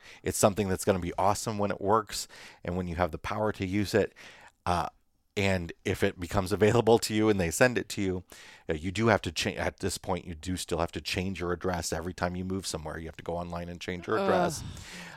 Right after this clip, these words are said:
Speaker 1: Uh, and they might not let you into that new address,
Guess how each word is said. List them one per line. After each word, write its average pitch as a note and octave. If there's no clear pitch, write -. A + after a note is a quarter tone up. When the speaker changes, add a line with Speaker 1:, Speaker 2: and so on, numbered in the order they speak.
Speaker 1:
Uh, F#2
and A2
they C3
might G3
not G#3
let F#3+
you F3
into G#3
that F2
new F2
address, D#2